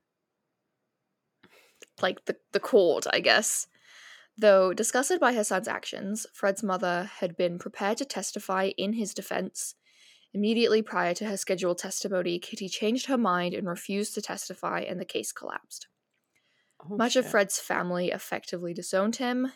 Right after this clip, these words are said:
Speaker 1: His mother banished him from the household, and he moved into his aunt's house,
Speaker 2: Hmm.
Speaker 1: and his aunt was called Violet. By mid-nineteen sixty-two,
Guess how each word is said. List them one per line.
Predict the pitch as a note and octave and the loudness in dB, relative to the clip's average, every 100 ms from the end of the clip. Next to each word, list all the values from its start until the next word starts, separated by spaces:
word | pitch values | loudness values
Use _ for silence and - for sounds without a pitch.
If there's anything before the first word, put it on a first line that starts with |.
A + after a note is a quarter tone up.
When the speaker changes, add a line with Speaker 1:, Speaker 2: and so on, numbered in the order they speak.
| - | -8
Speaker 1:
His | G3 | -6
mother | F#3+ F#3 | -4 -2
banished | G3 G#3 B3 - | 0 0 0 -2
him | A3+ | -4
from | A#3 | -2
the | A3 | -2
household, | A3 F3+ - F3+ F3 F3 _ - - _ | 0 -2 -2 0 -2 -4 _ -20 -20 _
and | G3 | -4
he | G#3+ G3+ | 0 0
moved | G3 G3 G3+ F#3 - | 4 4 4 0 -10
into | - F#3+ F3+ - F3+ E3+ E3+ - _ _ _ _ _ _ | -6 -4 -4 -4 -2 -2 -2 -6 _ _ _ _ _ _
his | G3 F#3+ - | -10 -10 -10
aunt's | F#3 F3+ - - | -8 -8 -6 -4
house, | G#3+ C#4 F#4+ - - - _ _ _ _ _ _ _ _ _ _ _ _ _ _ | 0 0 0 -2 -2 -6 _ _ _ _ _ _ _ _ _ _ _ _ _ _
Speaker 2:
Hmm. | F3+ E3 | -8 -4
Speaker 1:
and | G#3 | -2
his | G3+ - - _ | -2 -4 -10 _
aunt | F3+ F3 | -6 -6
was | - - | -6 -8
called | - - | -8 -8
Violet. | - - - - - _ _ _ _ _ _ | -8 -8 -8 -10 -14 _ _ _ _ _ _
By | G3+ | 2
mid-nineteen | G3+ G#3+ G#3 F#3+ G3 | 4 2 2 0 -2
sixty-two, | F#3+ - - - C4+ C4 | -8 -10 -12 -6 0 2